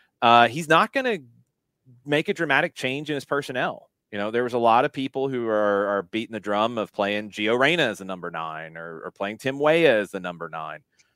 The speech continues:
Greg's not gonna do that. And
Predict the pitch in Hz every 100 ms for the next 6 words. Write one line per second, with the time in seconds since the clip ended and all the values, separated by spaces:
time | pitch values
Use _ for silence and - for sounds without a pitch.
0 | _ _ _ _ _ _ 135 196 320 294
1 | 226 175 208 92 58 _ _ _ _ _
2 | _ - 143